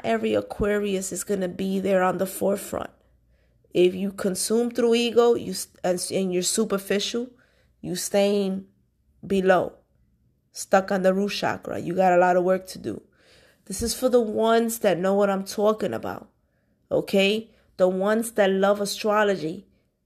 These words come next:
and they study it all their lives, because astrology is their forte.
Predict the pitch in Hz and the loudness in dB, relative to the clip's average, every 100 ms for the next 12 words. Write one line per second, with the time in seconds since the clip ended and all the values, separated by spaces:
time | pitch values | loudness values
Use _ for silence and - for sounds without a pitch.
0 | _ 180 185 180 - - 233 226 240 214 | _ -6 -2 -2 -4 2 6 6 4 2
1 | 202 196 196 190 180 180 180 - - - | 2 2 2 2 0 0 -2 -6 -12 -18
2 | _ _ 202 202 170 170 175 - _ _ | _ _ -10 -4 0 0 -2 -10 _ _
3 | _ - 180 - - 208 277 254 226 214 | _ -4 -2 -2 2 4 4 2 0 0
4 | 202 185 - 220 - | 2 0 0 -4 -4